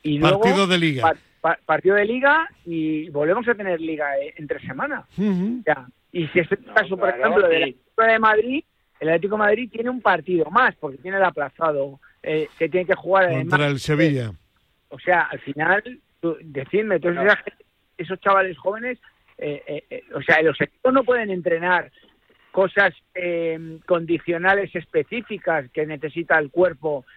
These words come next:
Speaker 1: para mejorar y, y dar un buen rendimiento, porque al final ya va tan sobrecargado que tienen que hacer entrenamientos prácticamente de,
Speaker 3: Claro.
Speaker 1: de soltar y,
Speaker 3: Claro.
Speaker 1: y casi más de, de
Speaker 3: Pero
Speaker 1: psicología que, que otra cosa.
Speaker 3: pero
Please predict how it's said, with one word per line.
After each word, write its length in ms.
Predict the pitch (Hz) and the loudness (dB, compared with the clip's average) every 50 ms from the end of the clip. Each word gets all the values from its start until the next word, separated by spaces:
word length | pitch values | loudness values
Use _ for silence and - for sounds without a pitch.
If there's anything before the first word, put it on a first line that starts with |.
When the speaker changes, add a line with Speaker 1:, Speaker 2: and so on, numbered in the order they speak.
| - - _ _ - | -20 -20 _ _ -2
Speaker 1:
para 260 | 175 175 165 160 156 | 0 0 2 0 -2
mejorar 640 | 160 151 - - - 156 160 175 175 175 170 160 160 | -4 -6 -8 -4 -2 2 4 4 4 4 4 0 -2
y, 420 | 156 160 170 170 175 175 170 165 - | -6 -10 -10 -10 -10 -12 -12 -12 -8
y 140 | 185 170 160 | -4 -2 0
dar 160 | 170 170 165 | 0 0 -2
un 120 | 165 165 | -2 -4
buen 180 | 160 160 160 151 | -6 -6 -6 -6
rendimiento, 640 | 143 139 135 127 127 127 147 185 226 247 - 190 147 | -8 -10 -12 -12 -16 -14 -12 -10 -6 -2 -2 -2 -2
porque 300 | 135 - 139 131 - 147 | -2 -6 -8 -4 -4 -4
al 120 | 143 143 127 | -4 -4 -6
final 340 | - 139 139 156 175 190 175 | -10 -6 -4 -2 -2 -2 0
ya 200 | 156 180 185 196 | 2 4 4 4
va 280 | 214 202 208 214 214 202 _ _ | 2 2 2 2 0 0 _ _
tan 200 | - 190 180 165 | -2 -2 -2 -2
sobrecargado 840 | - - 170 165 156 151 139 - 143 143 143 165 180 196 226 240 269 - - - - _ _ - | -2 -2 0 0 -2 -4 -6 -6 -6 -4 -2 0 0 0 0 -2 -4 -8 -16 -20 -20 _ _ -8
que 120 | 170 160 | -8 -6
tienen 260 | 135 - 165 180 196 | -4 -4 -4 -4 -2
que 80 | 180 226 | -2 -2
hacer 200 | 214 - 220 220 | -2 0 -2 -4
entrenamientos 760 | 220 196 175 185 175 170 165 160 165 170 165 151 160 151 143 139 139 - _ _ _ | -4 -4 -6 -6 -6 -4 -6 -4 -6 -6 -6 -4 -4 -4 -4 -6 -12 -20 _ _ _
prácticamente 680 | - 165 156 151 - 165 143 165 156 156 165 165 151 156 | -2 -2 -2 -2 -4 -4 -4 -2 -2 -4 -4 -6 -4 -2
de, 220 | 151 147 147 147 147 147 | -2 0 0 -2 -2 -2
Speaker 3:
Claro. 120 | 147 - - - - _ _ _ | -2 -4 -8 -14 -20 _ _ _
Speaker 1:
de 200 | - - 175 160 | 0 2 2 2
soltar 800 | - - 165 156 151 - - 190 185 185 185 180 180 175 170 160 | 2 0 -2 -2 -2 0 2 4 4 6 6 4 4 2 0 -2
y, 80 | 160 | -4
Speaker 3:
Claro. 180 | 160 - 175 180 | -10 -12 -14 -18
Speaker 1:
y 60 | 160 | -14
casi 320 | - - 175 - _ - 165 | -10 -10 -10 -10 _ -12 -8
más 220 | 170 180 180 165 156 | -4 -4 -4 -2 -2
de, 60 | 170 165 156 | -4 -4 -6
de 60 | 160 | -6
Speaker 3:
Pero 300 | - - - 143 123 127 | -4 -4 -4 -2 -4 -6
Speaker 1:
psicología 760 | 117 - _ - 170 170 - _ _ - 208 220 196 160 135 127 | -8 -8 _ -8 -8 -8 -8 _ _ -2 -2 0 0 -2 -4 -6
que, 220 | - 143 139 143 131 | -8 -8 -8 -10 -8
que 140 | - 160 156 | -6 -6 -6
otra 200 | 151 147 139 135 | -4 -6 -10 -10
cosa. 220 | - 220 233 - | -10 -12 -14 -12
Speaker 3:
pero 380 | - - 104 110 117 117 113 - | -12 -12 -10 -8 -8 -8 -8 -10